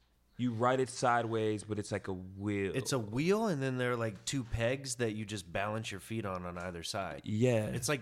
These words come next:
Speaker 2: the hoverboards you used to see, but with the wheel in the middle.
Speaker 1: In the middle,
Speaker 2: Yeah,
Speaker 1: exactly.
Speaker 2: yeah.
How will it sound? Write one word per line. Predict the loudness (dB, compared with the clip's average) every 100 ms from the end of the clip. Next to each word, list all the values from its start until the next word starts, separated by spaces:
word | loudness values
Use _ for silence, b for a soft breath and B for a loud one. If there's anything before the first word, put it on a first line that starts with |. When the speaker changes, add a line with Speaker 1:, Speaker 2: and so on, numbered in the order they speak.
| -4
Speaker 2:
the | -2 -2
hoverboards | 2 0 0 0 -2 0
you | -4
used | -4
to | -4
see, | -2 -2
but | 0 -2
with | -2 -4
the |
wheel | -2 -2 -2
in | -4
the | -2
middle. | 2
Speaker 1:
In | 4
the | 4
middle, | 4 4
Speaker 2:
Yeah, | 4
Speaker 1:
exactly. | 8 8 8 4
Speaker 2:
yeah. | 2